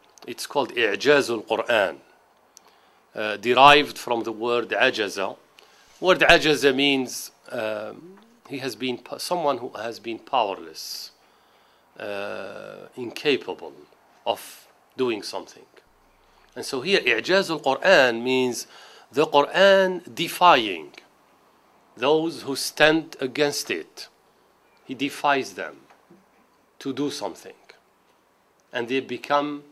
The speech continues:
powerless in front of that challenge. That's what I'jaz means. And so it refers to the inimitable and unique nature of the Quran,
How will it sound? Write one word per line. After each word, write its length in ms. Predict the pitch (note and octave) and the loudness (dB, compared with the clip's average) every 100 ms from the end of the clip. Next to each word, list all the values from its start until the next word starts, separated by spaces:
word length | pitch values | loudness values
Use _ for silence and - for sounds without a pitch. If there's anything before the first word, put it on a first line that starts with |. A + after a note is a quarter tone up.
| - | -6
powerless 760 | C#3 G2+ E2+ E2+ - - - - - | -2 -2 -4 -12 -18 -16 -16 -20 -12
in 120 | A#2 | -12
front 340 | - B2+ A#2+ B2 | -6 -4 -4 -4
of 160 | A2+ | -6
that 200 | A2 A2 | -6 -4
challenge. 680 | - F#2+ E2+ - - - - _ _ _ _ | -2 -2 -4 -14 -14 -14 -14 _ _ _ _
That's 180 | - A#2 | -4 -2
what 160 | B2 A2+ | -2 -2
I'jaz 380 | A2+ A#2 A2 G#2+ | -2 0 -4 -4
means. 500 | G2+ D#2 - - - _ _ _ _ _ _ _ - | -8 -8 -14 -18 -18 _ _ _ _ _ _ _ -10
And 140 | A#2 | -8
so 420 | - E3 E3 D#3+ - _ _ _ _ _ - | 0 2 2 0 -10 _ _ _ _ _ -12
it 180 | B2 | -8
refers 500 | - C3+ - F3 E3+ | -6 -4 2 2 2
to 160 | - C#3 | -2 -2
the 180 | B2+ B2 | -2 4
inimitable 800 | E3+ F3 D#3 E3 D#3+ D3+ C3+ C#3+ C3+ | 6 6 6 2 0 -2 2 2 2
and 180 | C3 B2 | -2 -2
unique 480 | C3 C3+ C#3+ C3+ A#2 | -2 0 -2 -4 -2
nature 400 | C3+ C3+ - C3 | 0 0 -4 -6
of 240 | B2 A2+ | -6 -6
the 100 | A#2 | -10
Quran, 580 | - - A#2 G#2 E2 | -8 -2 0 2 0